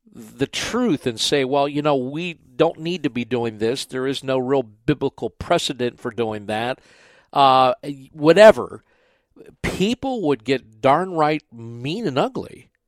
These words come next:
And there have been times, and I know even with other pastors too, that have actually been told to leave the church. They've been let go. They've been removed, whatever the case may be, because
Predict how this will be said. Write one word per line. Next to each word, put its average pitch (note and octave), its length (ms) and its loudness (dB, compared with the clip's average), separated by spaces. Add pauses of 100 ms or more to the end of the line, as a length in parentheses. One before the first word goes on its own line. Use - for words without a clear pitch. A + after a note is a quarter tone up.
(1000)
And C3 220 -4
there D#3 220 6
have F3+ 160 4
been C#3 200 -2
times, C3 460 -2
and C3+ 100 -2
I B2+ 100 -2
know C3+ 280 0
even D3 220 -2
with C3 140 -6
other F#3 240 2
pastors B2+ 580 -4
too, G3+ 240 -6
that A2+ 180 -4
have B2 360 -2
actually C#3+ 520 -6
been A#2 420 -6 (240)
told C3 460 0
to A#2+ 100 -10
leave A#2+ 340 -4
the A2+ 80 -8
church. - 460 -12
They've A2 180 -6
been G#2+ 200 -4 (420)
let C#3 280 -2
go. B2 500 0 (520)
They've B2+ 220 0
been A#2+ 180 -2
removed, B2+ 840 -4
whatever C#3 600 -2
the C#3 120 -4
case D#3+ 420 -4
may C3+ 180 -2
be, E3 360 -2
because C#3 920 0